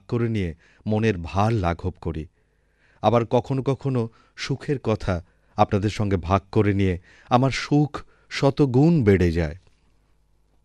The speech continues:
গতবার বলেছিলাম যে বহুদিন ধরে যুব সমাজকে নিয়ে আমরা চিন্তিত। আপনারা আমাকে প্রধানমন্ত্রী করেছেন, সেজন্যে চিন্তা হচ্ছে তা নয়।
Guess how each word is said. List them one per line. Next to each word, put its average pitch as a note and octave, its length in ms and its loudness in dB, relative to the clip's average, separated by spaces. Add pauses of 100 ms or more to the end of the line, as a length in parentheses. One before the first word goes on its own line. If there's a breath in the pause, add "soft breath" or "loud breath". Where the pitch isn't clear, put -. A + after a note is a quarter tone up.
(260)
গতবার A2 380 2
বলেছিলাম A#2+ 640 2 (1000)
যে B2 100 2
বহুদিন D#3 560 4
ধরে F2+ 300 -2 (540)
যুব C#3 300 6
সমাজকে D#3+ 500 2
নিয়ে C#3+ 160 4
আমরা G2+ 220 2
চিন্তিত। F#2+ 600 -2 (880)
আপনারা A#2 340 4
আমাকে A2+ 300 2
প্রধানমন্ত্রী A2+ 640 2
করেছেন, F#2 500 -2 (640 soft breath)
সেজন্যে F3 480 4
চিন্তা B2+ 340 0
হচ্ছে F#2+ 360 -4
তা F2 240 0
নয়। F2+ 280 -4